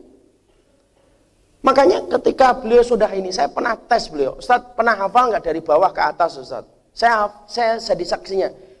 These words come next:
Beliau pernah hafalkan surat An-Naba dari atas sampai bawah, "Amma yatasaalun." Kalau itu sih insya Allah hafal, gampang. Tapi dari bawah ke atas itu sama lancarnya sebagaimana kita dari atas ke bawah. Itu Sur-, Ustaz Awaludin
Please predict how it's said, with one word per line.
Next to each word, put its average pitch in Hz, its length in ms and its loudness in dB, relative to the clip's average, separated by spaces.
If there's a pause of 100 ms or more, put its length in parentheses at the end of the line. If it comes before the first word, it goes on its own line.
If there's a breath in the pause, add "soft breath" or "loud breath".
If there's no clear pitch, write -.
(120)
Beliau 262 240 6
pernah 277 240 4
hafalkan 240 400 2
surat 233 320 2
An-Naba 220 480 0
dari 208 320 -2
atas 208 480 0
sampai 175 240 -4
bawah, 139 320 0
"Amma 196 320 0
yatasaalun." 131 560 -4
Kalau 123 160 -4
itu 131 160 -6
sih 170 160 -8
insya 131 240 -12
Allah 107 240 -8
hafal, 101 240 -8
gampang. - 400 -20 (580)
Tapi - 320 6
dari 240 240 6
bawah 233 400 6
ke - 80 -4
atas 240 400 2
itu - 80 -10
sama 277 400 2
lancarnya 277 640 2
sebagaimana 196 640 -2
kita 220 240 0
dari 170 160 -6
atas 190 240 -2
ke 156 160 -8
bawah. 107 240 -12 (2250)
Itu 131 240 -6
Sur-, - 220 -14 (100)
Ustaz - 480 -4
Awaludin 107 560 -6